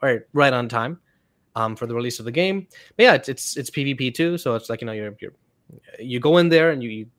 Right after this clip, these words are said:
get loot, but you can also get killed and get your loot taken, blah, blah, blah, all that stuff. It's probably the, the usual battle royale high stakes, uh, feeling.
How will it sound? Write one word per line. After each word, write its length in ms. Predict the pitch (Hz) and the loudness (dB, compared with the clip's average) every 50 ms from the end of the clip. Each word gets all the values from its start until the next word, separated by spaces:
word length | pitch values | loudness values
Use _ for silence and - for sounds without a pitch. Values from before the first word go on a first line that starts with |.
| _ | _
get 180 | - - 131 135 | -2 -2 0 0
loot, 200 | 143 175 196 175 | 0 -2 -2 -2
but 100 | 139 123 | -6 -6
you 60 | 123 | -6
can 60 | 127 | -6
also 160 | 131 123 - 117 | -6 -4 -6 -8
get 160 | 110 104 - | -10 -8 -2
killed 260 | - 185 190 180 147 | -2 0 0 -2 -4
and 100 | 139 123 | -8 -8
get 140 | 120 117 - | -8 -8 -8
your 80 | 117 | -8
loot 100 | 113 110 | -8 -4
taken, 360 | - 156 170 165 165 170 170 156 | 0 0 0 2 0 -2 -2 -2
blah, 100 | 120 104 | -4 -4
blah, 80 | 107 | -2
blah, 160 | 110 127 123 | 0 0 0
all 80 | 113 113 | 0 -2
that 160 | 117 117 - | -4 -6 -8
stuff. 300 | - - 131 135 - _ _ _ _ _ _ | -6 -4 -4 -4 -6 _ _ _ _ _ _
It's 80 | _ - | _ -4
probably 160 | 185 185 170 | -2 -2 0
the, 160 | 160 170 165 165 | 0 -2 -4 -2
the 120 | 156 180 | -4 -4
usual 240 | 202 202 190 196 175 | -2 -2 -2 -2 -2
battle 240 | 135 135 131 131 127 | 0 0 -2 0 0
royale 140 | 127 120 110 | 0 -2 -2
high 160 | 117 113 107 | -4 -6 -8
stakes, 560 | - - 113 110 110 - - - - - - _ _ _ _ _ _ _ _ _ _ - | -8 -10 -10 -10 -10 -12 -14 -16 -16 -16 -18 _ _ _ _ _ _ _ _ _ _ -14
uh, 260 | 110 107 104 101 101 | -10 -10 -8 -10 -10
feeling. 380 | 101 - 113 110 110 120 139 147 | -12 -12 -10 -8 -8 -8 -10 -12